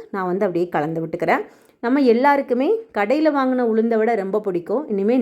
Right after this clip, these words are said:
நீங்க இந்த மெத்தடை ஃபாலோ பண்ணீங்கன்னா கடை பக்கட்டே போக மாட்டீங்க. ஏன்னா வீட்டிலே செஞ்சு உங்க குழந்தைங்களுக்கு கொடுத்துருவீங்க. நல்லா திருப்தியா சாப்பிட்ட மாதிரி இருக்கும். ஒரு கால் கிலோ போட்டாலே போதும், தாராளமா சாப்பிட்ட மாதிரி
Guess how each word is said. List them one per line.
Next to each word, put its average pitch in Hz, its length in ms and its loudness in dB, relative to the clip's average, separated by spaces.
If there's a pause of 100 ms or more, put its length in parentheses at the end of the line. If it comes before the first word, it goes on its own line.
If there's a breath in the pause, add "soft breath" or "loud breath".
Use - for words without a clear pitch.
நீங்க 190 340 0 (140)
இந்த 208 160 0
மெத்தடை 233 420 -2
ஃபாலோ 202 280 2 (120)
பண்ணீங்கன்னா 170 440 -2 (500 loud breath)
கடை 185 180 -2 (200)
பக்கட்டே 202 300 0 (100)
போக 220 200 0
மாட்டீங்க. 175 380 -4
ஏன்னா 190 200 -2
வீட்டிலே 220 280 2 (120)
செஞ்சு 208 260 -2
உங்க 190 140 -6
குழந்தைங்களுக்கு 202 480 0
கொடுத்துருவீங்க. 180 480 -2 (460 loud breath)
நல்லா 254 180 2 (100)
திருப்தியா 269 460 0
சாப்பிட்ட 214 400 -2
மாதிரி 220 260 0 (100)
இருக்கும். 175 340 -2
ஒரு 170 100 -2
கால் 185 260 0
கிலோ 247 220 0
போட்டாலே 208 440 2
போதும், 185 380 -2
தாராளமா 196 540 0
சாப்பிட்ட 180 340 -6
மாதிரி 160 160 -2